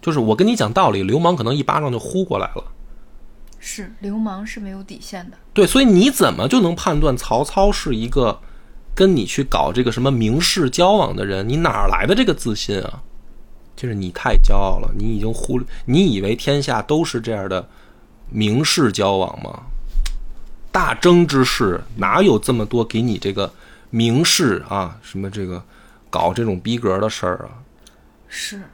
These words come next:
Speaker 1: 对吧？就是曹操腥风血雨战场上杀出来，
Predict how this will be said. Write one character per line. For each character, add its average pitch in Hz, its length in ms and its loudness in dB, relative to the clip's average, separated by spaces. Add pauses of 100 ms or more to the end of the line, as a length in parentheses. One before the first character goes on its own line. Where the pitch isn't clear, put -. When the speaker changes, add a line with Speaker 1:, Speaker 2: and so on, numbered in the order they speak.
(360)
Speaker 1:
对 - 140 4
吧？ 87 180 0
就 135 140 0
是 123 60 0
曹 120 240 2
操 135 200 2
腥 180 260 4
风 170 200 2
血 147 200 2
雨 98 160 0
战 123 220 0
场 101 180 -10
上 104 120 -6
杀 147 260 0
出 151 160 -2
来， 98 160 0